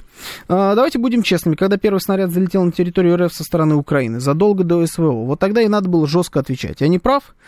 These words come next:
Съели, утёрлись. Терпим и по сей день. М, это, если честно говоря, не очень. А,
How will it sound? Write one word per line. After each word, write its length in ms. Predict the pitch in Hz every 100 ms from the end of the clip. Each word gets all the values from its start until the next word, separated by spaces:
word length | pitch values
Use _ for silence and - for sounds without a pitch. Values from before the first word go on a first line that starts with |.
| - _
Съели, 340 | - 180 254 185
утёрлись. 560 | 156 135 117 113 123
Терпим 380 | - 226 - 123
и 60 | 120
по 100 | 123
сей 240 | - 180
день. 460 | 147 123 69 76 120 - -
М, 300 | 190 190 202
это, 240 | 196 -
если 240 | 156 156
честно 260 | - 156 147
говоря, 260 | 143 143 139
не 100 | 131
очень. 320 | 107 - - - _ - - - _
А, 1120 | - 139 139 143 143 143 139 139 139 139 135